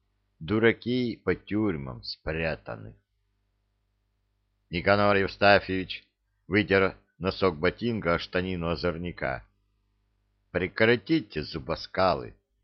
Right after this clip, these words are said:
хорошему человеку настроение марать, не то домой прогоню,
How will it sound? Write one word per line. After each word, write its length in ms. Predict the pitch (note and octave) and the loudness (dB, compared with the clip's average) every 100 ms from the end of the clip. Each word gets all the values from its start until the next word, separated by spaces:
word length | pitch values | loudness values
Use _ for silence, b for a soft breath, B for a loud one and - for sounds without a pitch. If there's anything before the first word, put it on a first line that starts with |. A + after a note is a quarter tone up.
| _ _ _ | _ _ _
хорошему 580 | B2 D#3+ D#3+ C3+ C3 C3+ | 2 4 2 0 -4 -6
человеку 680 | - G#2 G#2+ A#2+ B2 G2 | -2 0 0 0 -2 -2
настроение 840 | F2 E2+ - D#2 F2+ A2 A2+ F#2+ D#2+ | -6 -6 -6 -4 -2 0 -2 -2 -4
марать, 580 | D#2 D#2+ D2+ C2+ - _ _ _ _ - | -2 0 -2 -4 -12 _ _ _ _ -4
не 100 | G2 | -2
то 160 | B2+ B2 | 4 4
домой 420 | B2+ B2+ A#2 G#2+ | 4 4 4 4
прогоню, 720 | - F#2+ F2+ F#2+ F#2 F#2 F2+ | 2 -2 0 0 0 -4 -4